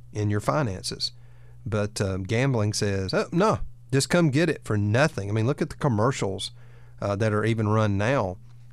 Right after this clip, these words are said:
for gambling, and you'll understand that's exactly what happened. Look, uh, Second Thessalonians tells us every sort of evil that deceives, uh, it's every sort of evil that deceives those who are perishing. They perish because they refuse to love the truth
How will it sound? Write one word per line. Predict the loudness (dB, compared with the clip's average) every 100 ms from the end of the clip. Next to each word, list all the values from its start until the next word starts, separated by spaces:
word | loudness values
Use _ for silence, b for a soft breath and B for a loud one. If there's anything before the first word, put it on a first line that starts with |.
| -8
for | -6
gambling, | -2 0 0 0 -2 -4 B B B
and | 0 2
you'll | 4
understand | 2 0 0 0 0
that's | -2 -4
exactly | -4 -4 -2 -4
what | -4 -4
happened. | -2 -4 -6 -2
Look, | -2 -4 -12 -8
uh, | -4 -4 -6
Second | -4 -2 0
Thessalonians | 0 2 2 2 4 2 0
tells | 0 0 2
us | 0 0
every | 0 0
sort | 0 2
of | 2
evil | 0 0
that | -2 -2
deceives, | -2 0 0 0 -2 -4 -4 B B B B B B -20 -20 -12 -6
uh, | -4 -4 -6 -10 -16 -16 -18 -20 -8 -4
it's | -2 2
every | 2 2 2
sort | 2 2
of | 2
evil | 0 0 -2
that | -2
deceives | -2 0 0 0 0
those | 0 0 0 -2
who | -4
are | -4
perishing. | 0 0 0 -2 -4 -4
They | -4
perish | -2 -2 0 -2
because | -4 -2 0
they | -2
refuse | -2 -4 -2 0 -2
to | -2
love | -2 -2
the | -4
truth | -4 0 2 0